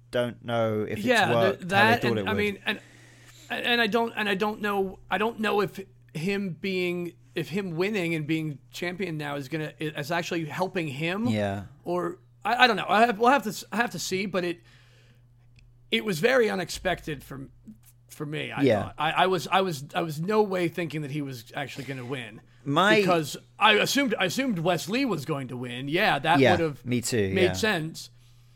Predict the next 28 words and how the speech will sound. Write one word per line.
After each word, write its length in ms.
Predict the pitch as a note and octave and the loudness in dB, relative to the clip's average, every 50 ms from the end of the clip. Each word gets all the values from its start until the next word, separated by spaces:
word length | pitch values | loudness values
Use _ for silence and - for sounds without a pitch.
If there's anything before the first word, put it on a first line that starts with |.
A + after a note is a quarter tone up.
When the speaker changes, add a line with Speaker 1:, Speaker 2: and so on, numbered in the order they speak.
| - - - - - - - - | -20 -20 -20 -20 -20 -10 -2 0
Speaker 1:
Um, 440 | A#2 A2+ A2+ A2+ A2+ A2+ A2 G#2+ G#2+ | 2 2 2 2 2 0 -4 -4 -2
Speaker 2:
But 140 | - G3+ F#3+ | -2 0 2
he's, 280 | G#3+ A#3 A3 F3+ D#3 - - _ _ - - _ _ - - - - - - - - - - - | 2 2 0 0 -4 -10 -18 _ _ -20 -20 _ _ -20 -20 -20 -20 -20 -20 -20 -20 -20 -14 -8
you 160 | A3+ A3 G3 | -4 -4 -2
know, 200 | E3 D#3 D#3 - - | -2 -2 -4 -2 -2
it's, 280 | A3+ E3+ - - - - - - - - - - | -4 -4 -4 -10 -16 -18 -20 -20 -20 -20 -8 -2
I 120 | - A3+ A3 | 2 2 4
guess 260 | F3+ C#4+ C#4+ C#4+ A#3+ | 6 4 4 4 2
it's 160 | A3 - - | -6 -8 -6
just, 200 | - G#3+ G#3 G3+ - | -4 -4 -2 0 2
I 100 | G#3 G#3+ | 2 2
don't 80 | G#3+ F#3+ | 2 2
know. 80 | E3+ | -2
I 100 | D3+ E3 | -2 0
guess 220 | D#3+ G#3 G3+ - - | 0 0 -2 -2 -4
it, 180 | G3+ G3 G3 - | -6 -6 -4 -2
I 60 | G3+ F#3+ | -2 0
guess 220 | F#3+ - - - | 2 2 2 0
I'm 120 | A#3 G#3+ | -2 -2
just 220 | F3 G3+ G3 - - | 0 -2 -2 -4 -4
kind 220 | - G#3 G3 F#3 | -4 -2 -2 0
of 100 | F3 D#3+ - E3+ | -2 -2 0 0
over, 580 | F3 F#3+ G3 F#3 E3 F#3+ F#3 F3 D#3+ D#3 - - - - - - - - - - - - - - - - - - - - - - - - - - - - - - - - - - - | 0 0 0 0 0 0 0 0 0 -2 -4 -12 -20 -20 -20 -20 -20 -20 -20 -20 -20 -20 -20 -20 -20 -20 -20 -20 -20 -20 -20 -20 -20 -20 -20 -20 -20 -20 -20 -20 -20 -20 -16 -6 -2
I'm 180 | - G#3+ G#3+ - | 0 0 0 2
over, 640 | - A3 A#3+ C4+ A#3+ A#3 A#3+ A#3 G#3+ G3+ F#3+ - - | 2 4 4 4 4 4 4 4 4 2 -2 -4 -4
I'm 120 | F#3+ G3 G#3 | -2 0 4
over 300 | A3+ B3 B3+ A#3 B3 B3 | 4 4 4 2 0 0
the, 220 | G3+ G#3 F#3+ D#3 | 0 0 -4 -4